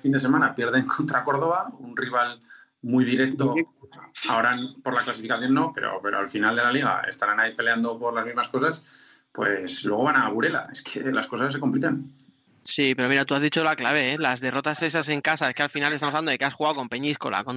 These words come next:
Speaker 2: Parrulo y con Aspil, y es que has sacado
Speaker 1: Sí.
Speaker 2: de esos tres un punto.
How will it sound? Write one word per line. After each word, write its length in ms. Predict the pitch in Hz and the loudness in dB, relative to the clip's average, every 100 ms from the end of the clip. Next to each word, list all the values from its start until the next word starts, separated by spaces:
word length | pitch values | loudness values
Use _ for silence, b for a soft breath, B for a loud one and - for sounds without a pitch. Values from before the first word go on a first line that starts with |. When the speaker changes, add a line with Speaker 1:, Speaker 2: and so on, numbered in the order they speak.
| 123 | -2
Speaker 2:
Parrulo 300 | 120 127 151 | -2 0 0
y 40 | 170 | 0
con 140 | 156 | -2
Aspil, 340 | 123 - 143 - B B B B B - | -4 -2 -2 -2 B B B B B -2
y 120 | 135 | 0
es 80 | 127 | 2
que 80 | 156 | 0
has 60 | |
sacado 300 | 151 147 156 160 | 2 2 4 2
Speaker 1:
Sí. 60 | |
Speaker 2:
de 60 | 139 | 0
esos 220 | 135 127 | -4 -6
tres 260 | 131 156 - - | -2 -2 -2 -8
un 160 | 147 | -8
punto. 380 | 143 151 139 | -4 -4 -4